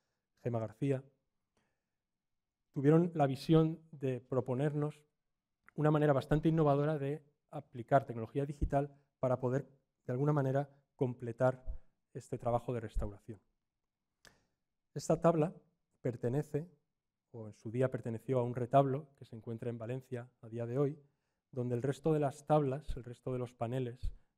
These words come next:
realizados por Antoni Peris, siguen manteniendo el fondo lo más parecido posible a como era originalmente. Estamos hablando de un fondo dorado con una serie de elementos, em, incisos que le dan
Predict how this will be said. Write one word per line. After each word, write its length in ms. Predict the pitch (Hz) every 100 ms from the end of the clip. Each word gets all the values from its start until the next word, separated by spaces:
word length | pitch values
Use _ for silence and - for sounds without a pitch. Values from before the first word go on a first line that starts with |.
| _ _ 160 160
realizados 460 | - 113 104 120 120
por 200 | - 117
Antoni 320 | 110 123 120
Peris, 400 | 117 139 147 - _ _ _ _ _ _ _
siguen 320 | _ - 160 160
manteniendo 760 | 151 147 139 143 147 151 - _ _
el 140 | 127 117
fondo 520 | - 147 139 147 143
lo 100 | -
más 240 | 113 127 -
parecido 560 | - 123 120 131 131
posible 400 | 131 117 - 127
a 60 | 127
como 180 | 117 113
era 140 | 117
originalmente. 640 | 117 110 117 110 104 101 _ _ - -
Estamos 240 | 117 110
hablando 180 | 120 123
de 60 |
un 60 | 110
fondo 280 | - 127 120
dorado 460 | 113 139 151 - - _ _ _ -
con 260 | 110 110 - -
una 160 | 113
serie 280 | - 117 117
de 200 | 113 113 - _ _
elementos, 720 | - 110 113 117 117 113 - _ _ _ _ -
em, 460 | 117 107 110 104 104 _ _ _ _ -
incisos 720 | 113 - 151 - 151 156 -
que 100 | -
le 120 | 110
dan 260 | 107 113 120